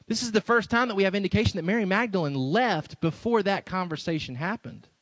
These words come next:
Mary Magdalene goes back and tells Peter and John, "His body is gone, they've taken it, and we don't know what they've done with it." She doesn't bring good news and hope of resurrection. She comes back basically saying, "His body might have been stolen."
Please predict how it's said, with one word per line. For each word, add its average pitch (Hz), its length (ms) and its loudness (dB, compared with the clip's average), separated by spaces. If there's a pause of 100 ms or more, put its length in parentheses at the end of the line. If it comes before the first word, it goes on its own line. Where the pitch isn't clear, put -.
(720)
Mary 240 220 4
Magdalene 220 420 2
goes 180 180 4
back 185 200 4
and 175 100 -8
tells 180 180 2
Peter 196 300 0
and 160 100 -2
John, 202 320 2
"His 156 180 0
body 185 500 0
is 127 120 -2
gone, 180 340 2
they've 135 160 -2
taken 196 360 2
it, 160 100 0
and 143 100 -4
we 156 60 4
don't 170 140 2
know 165 100 -2
what 156 140 0
they've 131 160 -4
done 160 260 -2
with 110 180 -8
it." 90 100 -14 (600)
She - 160 -2
doesn't 214 300 2
bring 233 340 2
good 185 240 4
news 190 320 2
and 156 120 -4
hope 208 280 2
of 143 140 0
resurrection. 147 720 2 (240)
She - 240 2
comes 208 240 2
back 180 280 2
basically 220 460 2
saying, 180 400 2 (200)
"His 254 140 -2
body 214 320 4
might 180 220 2
have 170 80 0
been 139 120 -2
stolen." 190 680 -2